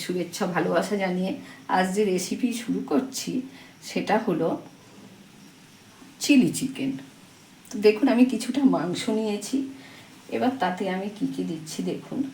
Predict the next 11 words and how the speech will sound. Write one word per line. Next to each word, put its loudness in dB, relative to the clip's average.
পরিমাণ 2
মতন 0
লবণ 2
দিলাম, -2
কাশ্মীরি 2
লঙ্কার 2
গুঁড়ো 4
দিলাম, 0
রসুন 2
দিলাম, 4
রসুনটা 2